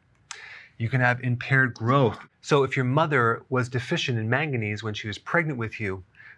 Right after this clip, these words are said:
uh, you may not reach your full growth. Also, you may have skeletal structural abnormalities. You can have skin rashes.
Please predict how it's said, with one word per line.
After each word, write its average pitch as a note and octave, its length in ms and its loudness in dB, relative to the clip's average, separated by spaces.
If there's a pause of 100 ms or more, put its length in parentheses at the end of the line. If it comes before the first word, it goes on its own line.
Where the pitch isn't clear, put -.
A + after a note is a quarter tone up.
(120)
uh, G2 220 -2
you A#2 180 -4
may A#2+ 340 0
not A#2 380 0
reach A2 300 -6
your G#2+ 340 -2
full G#2+ 340 -2
growth. C3+ 420 2 (240)
Also, C3+ 260 2
you A#2 120 0
may A#2+ 160 2
have A#2 220 0
skeletal B2 640 -2
structural A#2+ 560 -4
abnormalities. G#2+ 840 -2 (420)
You B2+ 120 2
can A#2+ 100 2
have G#2+ 120 2
skin E3 260 0
rashes. C#3 680 2